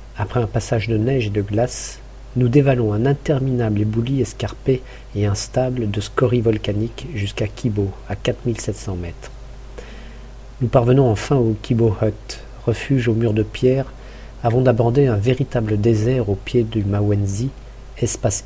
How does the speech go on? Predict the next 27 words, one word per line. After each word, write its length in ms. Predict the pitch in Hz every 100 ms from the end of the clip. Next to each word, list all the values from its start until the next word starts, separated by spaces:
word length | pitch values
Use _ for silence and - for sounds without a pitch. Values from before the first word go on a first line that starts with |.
| -
immense 480 | 151 127 101 95 107
et 20 |
silencieux. 640 | - 123 107 101 - 92 - - - - -
Vaste 360 | 104 127 - 120
plateau 480 | - 104 - 117 107
à 80 |
quatre 260 | 95 123 -
mille 180 | 120 113 -
quatre 200 | 113 -
cents 180 | 104
mètres, 400 | 95 104 - - - - -
le 60 |
Saddle. 400 | 98 - 107 98 82 85 - - - - - - - - - -
Nous 120 | 120 120
atteignons 520 | 127 131 135 151 156 -
Orombo 520 | 123 - 147 135 127 123 -
Hut 180 | 117 -
sous 320 | - - 117
la 100 | 107
pluie, 360 | - 107 98
à 40 | 95
trois 220 | - 120
mille 220 | 120 120
sept 180 | - 110
cent 160 | - 104
vingt 160 | 101
mètres. 320 | 90 85 -